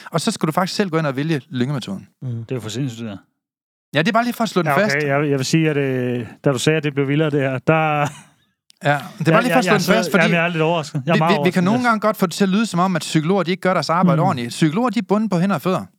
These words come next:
Speaker 2: Ja.
Speaker 1: De gør faktisk det, de er blevet bedt om, og det er jo sådan set, øh, prisværdigt nok.
Speaker 3: Ja.
Speaker 1: Øh, så et eller andet sted vil jeg tro, der er masser af psykologer derude, der har lyst til at bearbejde folks livsstilsproblemer, men det får de ikke lov til, og jeg tror også, der er mange læger, der har lyst til det.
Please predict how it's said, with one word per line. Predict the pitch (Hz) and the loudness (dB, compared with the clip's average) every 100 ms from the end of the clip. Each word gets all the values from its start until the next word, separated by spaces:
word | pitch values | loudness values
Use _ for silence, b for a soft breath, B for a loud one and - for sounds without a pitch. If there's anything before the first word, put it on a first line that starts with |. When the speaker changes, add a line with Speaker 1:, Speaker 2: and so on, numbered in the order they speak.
| - | -14
Speaker 2:
Ja. | 120 107 B - | -14 -14 B -2
Speaker 1:
De | 190 | 0
gør | 202 | 2
faktisk | 208 190 - | 0 0 0
det, | 190 | 0
de | 143 | 0
er | |
blevet | 127 113 | 0 2
bedt | 113 104 | 0 0
om, | 98 - | -6 -6
og | 127 123 | -4 0
det | |
er | 220 | 0
jo | |
sådan | 156 180 | 0 0
set, | 180 165 190 | 0 0 -2
øh, | - | -4
prisværdigt | - 123 180 185 101 | -2 0 0 0 -2
nok. | 120 - B | -4 -4 B
Speaker 3:
Ja. | 143 123 B B - | -4 -4 B B -2
Speaker 1:
Øh, | 127 120 | 0 0
så | 160 | 0
et | |
eller | 202 202 | 0 0
andet | 196 | 0
sted | 202 190 | 0 0
vil | 147 | -2
jeg | 151 | -2
tro, | - 160 | 0 0
der | 113 | 0
er | |
masser | 98 143 233 226 | 0 0 0 -2
af | |
psykologer | 156 135 135 135 | 0 0 0 0
derude, | 120 131 | 0 0
der | 117 | -2
har | 117 | -2
lyst | 117 262 - | 0 0 0
til | 175 | -2
at | 127 | 0
bearbejde | 131 117 117 123 120 | 0 0 2 0 0
folks | 135 131 139 | -4 -2 -2
livsstilsproblemer, | 165 - 104 123 107 107 107 B B B 165 | -2 -2 -6 -4 -4 -2 -4 B B B 0
men | 143 | 0
det | 165 202 | 0 0
får | 160 | 0
de | 175 | 0
ikke | 160 | 0
lov | 165 | 0
til, | 170 151 143 | 0 -2 2
og | 151 | 2
jeg | 143 | 2
tror | 135 | 0
også, | 165 | 0
der | 139 | -2
er | |
mange | 123 123 127 | -2 -2 -2
læger, | 123 175 294 196 | 0 0 0 0
der | |
har | 113 123 | 0 -2
lyst | - | -2
til | 123 | -2
det. | 107 | -4